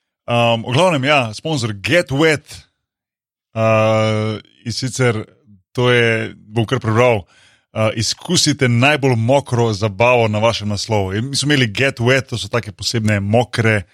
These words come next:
igre, čeprav se sliši narobe, ampak ni tako, kot si mogoče predstavljate, perverzneži. Um, smo imeli na kampu in je res super zabava. Uh,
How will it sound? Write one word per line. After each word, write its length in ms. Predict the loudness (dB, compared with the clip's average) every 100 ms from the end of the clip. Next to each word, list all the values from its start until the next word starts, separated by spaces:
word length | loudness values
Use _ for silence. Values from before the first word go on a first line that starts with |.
| _ _ -4
igre, 280 | -2 2 0
čeprav 300 | 0 -2 -2
se 100 | -2
sliši 260 | -4 -4 0
narobe, 320 | 2 2 0
ampak 260 | -4 -6
ni 100 | -8
tako, 320 | -6 -4 -4 -4
kot 160 | -8
si 100 | -4
mogoče 280 | 0 0 0
predstavljate, 480 | -2 0 2 2 0
perverzneži. 720 | 0 2 2 2 0 -2 -4 -8 _ _ _ -2
Um, 440 | 2 2 2 0
smo 120 | -2 0
imeli 140 | 0
na 60 | 2
kampu 320 | 0 0 0
in 80 | 2
je 60 |
res 140 | 2 2
super 220 | 0 0
zabava. 420 | 0 2 2 2
Uh, 100 | -2